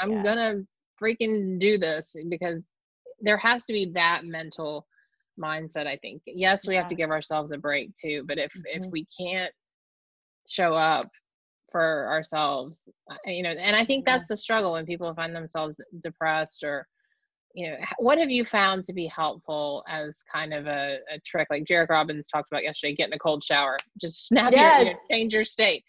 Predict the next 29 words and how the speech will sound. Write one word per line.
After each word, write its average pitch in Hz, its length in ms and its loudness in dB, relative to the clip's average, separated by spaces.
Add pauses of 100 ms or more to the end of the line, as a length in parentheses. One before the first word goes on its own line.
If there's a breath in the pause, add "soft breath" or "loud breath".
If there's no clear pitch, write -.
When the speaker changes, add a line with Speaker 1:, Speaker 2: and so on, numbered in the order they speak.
(200 soft breath)
Speaker 1:
Like, 196 160 -6
what 226 220 -2
have 226 160 0
you 240 60 -2
Speaker 2:
Yeah. 190 100 -2
Speaker 1:
found 202 220 -8
helpful 185 460 -8
to 165 80 -10
help 170 240 -8 (360)
people 175 480 -10
kind 170 200 -10
of, 156 160 -8 (1120 soft breath)
and, 214 140 -12
and 220 140 -4
I 240 80 0
don't 220 140 0
know 170 140 -4
what 156 100 -6
the 147 80 -10
right 135 160 -6
terminology 139 500 -10
is, 156 120 -8
but, 175 140 0
like, 202 120 -2
Speaker 2:
Shift. - 80 -20
Speaker 1:
dig 226 260 4
themselves 208 640 2
out 185 300 2
of, 170 140 -2